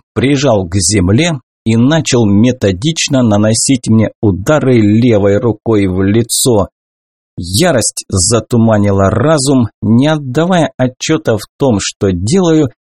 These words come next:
я попытался дотянуться до сакса, который по-прежнему носил под левую руку. «Ща я этого барана запарю,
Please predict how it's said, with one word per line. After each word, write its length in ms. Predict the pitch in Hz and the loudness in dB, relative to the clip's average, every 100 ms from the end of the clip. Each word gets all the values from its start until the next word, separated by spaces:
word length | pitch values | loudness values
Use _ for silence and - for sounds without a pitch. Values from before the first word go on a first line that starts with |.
| _ | _
я 360 | 98 98 185 180 | -6 -4 -2 -4
попытался 720 | - 156 139 - 151 139 - 120 | -4 -4 -4 -4 -2 -2 0 0
дотянуться 720 | 98 117 127 127 117 - 120 | 0 0 0 0 0 -2 -2
до 240 | 98 110 | 0 -2
сакса, 580 | 104 - 160 135 - 107 | -2 -2 -4 -2 -4 -4
который 420 | - 110 110 104 - | -2 -4 0 -2 0
по-прежнему 760 | 104 98 - 165 143 151 131 120 | -2 -2 -2 -2 0 0 2 2
носил 520 | 113 - - 117 104 - | 0 0 0 0 -2 -2
под 220 | 110 104 | -2 0
левую 520 | 113 110 104 110 117 | 0 0 2 2 2
руку. 480 | 123 113 - 107 - _ _ _ - | 2 0 0 0 -2 _ _ _ -16
«Ща 480 | - - - 127 110 | -8 -6 -2 -2 0
я 180 | 104 - | -2 -2
этого 440 | 117 113 107 104 90 | -4 -2 0 0 -2
барана 640 | 85 120 113 127 117 104 | -2 -2 0 0 0 0
запарю, 840 | 95 85 - 117 - 123 139 143 | 0 -2 -2 -2 -2 0 2 2